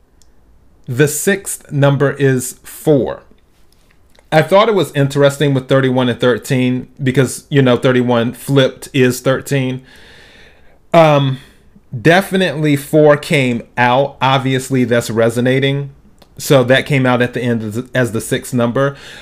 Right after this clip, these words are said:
A number that didn't come out that's resonating with me is the number one by itself. The number one. Also, I, and I just heard number two. So the number one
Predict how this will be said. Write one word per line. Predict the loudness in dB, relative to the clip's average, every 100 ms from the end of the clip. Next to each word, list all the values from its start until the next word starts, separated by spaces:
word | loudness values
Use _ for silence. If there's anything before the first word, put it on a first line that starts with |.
| -2
A | 2
number | 4 4 4
that | 4 2 0
didn't | 0 0 -2
come | -4 -2
out | 0 -2
that's | -4 -2
resonating | 0 0 0 0 0
with | 0 -2
me | -2 0
is | -2 0
the | 2
number | 2 2 2 2
one | 2 2 2 -2 -12 -20 -20 _ _ -18
by | -4 0 0
itself. | -2 -6 -6 -4 -6 -8 -20 -20 -20 _
The | -4 0
number | 2 2 2
one. | 0 0 -2 -6 -16 -20 _ -20 -20 -20 -20 _ _ _ _ _ _ _
Also, | 2 2 2 2 2
I, | 0 -2
and | 0 2
I | 2
just | 2
heard | 2 2
number | 2 -2
two. | -4 -6 -6 -10 -20 -20 -2
So | 2 4
the | 4
number | 2 4 4
one | 4 2 0 -2 -6